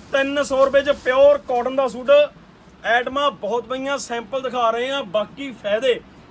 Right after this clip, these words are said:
ਦੁਕਾਨ ਤੇ ਆਇਆਂ ਦੇ ਹੋਣਗੇ, ਠੀਕ ਹੈ ਜੀ। ਜਿਹੜੇ ਭੈਣ ਭਰਾ ਆਈ ਜਾਂਦੇ ਆ, ਵਿਆਹਾਂ ਦਾ ਕੱਪੜਾ ਲਈ ਜਾਂਦੇ ਆ,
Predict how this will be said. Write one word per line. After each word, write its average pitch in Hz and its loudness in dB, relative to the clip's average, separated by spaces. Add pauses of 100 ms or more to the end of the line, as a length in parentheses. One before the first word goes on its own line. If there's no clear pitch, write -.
(180)
ਦੁਕਾਨ 240 -4
ਤੇ 277 0 (100)
ਆਇਆਂ 254 -4
ਦੇ 247 -4
ਹੋਣਗੇ, 220 -8 (320)
ਠੀਕ 214 -10
ਹੈ 262 -2
ਜੀ। 285 -6 (920)
ਜਿਹੜੇ 269 4
ਭੈਣ 285 -4
ਭਰਾ 277 0
ਆਈ 226 -2
ਜਾਂਦੇ 247 -2
ਆ, 277 0
ਵਿਆਹਾਂ 214 -6
ਦਾ 254 -2
ਕੱਪੜਾ 247 -4
ਲਈ 226 -8
ਜਾਂਦੇ 240 0
ਆ, 269 4